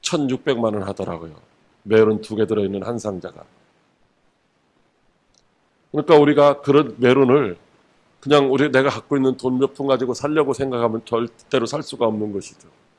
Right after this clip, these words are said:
메론 두 개, 큰 것도 아니에요. 일반 조그만 우리 수박 넣는 그런 상자에 두 개 들어있는데 천육백만 원이에요.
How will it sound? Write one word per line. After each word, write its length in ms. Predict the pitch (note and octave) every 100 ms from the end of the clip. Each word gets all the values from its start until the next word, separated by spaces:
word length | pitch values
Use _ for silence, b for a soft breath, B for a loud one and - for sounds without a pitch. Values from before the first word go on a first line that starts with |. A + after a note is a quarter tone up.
| _ _ _ _ _ _ _ _ _
메론 400 | - B2 C3 B2
두 160 | - A2+
개, 220 | G2+ F2+ - _
큰 200 | - F#3+
것도 240 | F#3 F3+
아니에요. 360 | C3 B2+ G#2+ G#2+
일반 440 | B2+ B2 B2+ A2+
조그만 360 | - C3+ B2+ A#2 _ b b _
우리 280 | B2 B2 A#2
수박 320 | - - D#3
넣는 260 | D3 C3+ A#2+
그런 200 | B2 A#2+
상자에 560 | A2 C3 B2+ A#2 A2+ C#3 - _ _ _ _ _ _ _ _
두 140 | - D3
개 100 | D3+
들어있는데 440 | C#3 C3+ A2 A2
천육백만 720 | - D3 D#3 - C#3+ F#2+ F2+
원이에요. 240 | E2 G1+